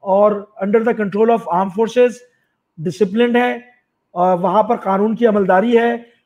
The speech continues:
कोई शख्स अपने, जैसे डीएचए में या मुख्तलिफ जगहों पर, अपने घर के आगे या अपने घर का नक्शा अप्रूव्ड, अ,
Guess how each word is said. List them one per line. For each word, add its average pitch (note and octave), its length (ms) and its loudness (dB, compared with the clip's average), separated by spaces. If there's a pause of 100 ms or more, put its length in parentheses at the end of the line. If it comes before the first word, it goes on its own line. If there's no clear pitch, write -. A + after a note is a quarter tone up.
(120)
कोई A#3 200 2
शख्स - 360 -6 (100)
अपने, G#3 340 -6
जैसे G3+ 220 -4
डीएचए G#3 340 2
में A3+ 240 -2 (420)
या G3 160 0
मुख्तलिफ A3+ 340 -4
जगहों G3+ 280 2
पर, A#3 320 -4 (140)
अपने G3+ 320 -4
घर F3 220 -2
के A3+ 100 2
आगे A3+ 500 2 (380)
या A#3+ 140 2
अपने A#3 240 0
घर F#3+ 180 2
का A#3+ 120 -4
नक्शा A3+ 340 -2 (640)
अप्रूव्ड, G#3+ 540 -4 (500)
अ, F#3 280 0